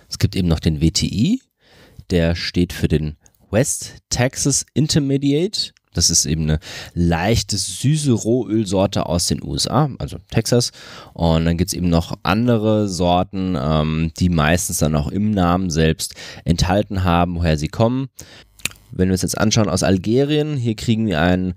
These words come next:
vor allen Dingen sehr gelbes und dünnflüssiges Erdöl, das auch sehr teuer ist, weil es eben sehr gut ist. Aus der Nordsee ist es eher dunkelgelb und schwefelarm.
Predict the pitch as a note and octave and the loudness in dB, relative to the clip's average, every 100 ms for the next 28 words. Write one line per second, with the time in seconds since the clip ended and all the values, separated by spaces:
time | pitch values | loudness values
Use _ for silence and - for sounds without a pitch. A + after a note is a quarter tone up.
0 | - - - - F2+ F#2 G2 F#2 F2+ F#2+ | -8 -20 -18 0 2 2 0 -2 0 2
1 | F#2 F#2+ F#2+ B2+ A#2+ G#2 - C#3+ F#3 - | 2 2 2 0 -2 -6 -2 -2 0 0
2 | F3 F3+ E3 - A#2+ C#3 A#2 C3 C3 A2+ | 0 2 0 0 0 0 0 0 0 0
3 | G#2 D#2+ F2+ - - F2 E2+ F2+ A2 A2+ | 0 -2 -6 -6 -2 0 2 2 2 0
4 | A#2 G#2+ F#2+ - F2 F2 E2 F2+ D3 D3 | 0 0 -4 -4 -6 0 2 2 0 0
5 | D#3+ E3+ - - - - G2+ - F#2+ F#2+ | 0 0 -4 -14 -6 0 2 2 0 2
6 | G#2+ - G#2 F#2 G2 F2+ - F2 F2 G#2+ | 0 0 -2 -2 -2 -4 0 0 2 0
7 | A2 A#2+ F#2 F#2+ G2 G2 F2+ F2+ - - | 0 0 2 0 0 -4 -6 -4 -6 -6
8 | - - F#2+ F#2+ - - G#2+ G3+ B3 | -2 2 2 2 -2 0 0 2 -2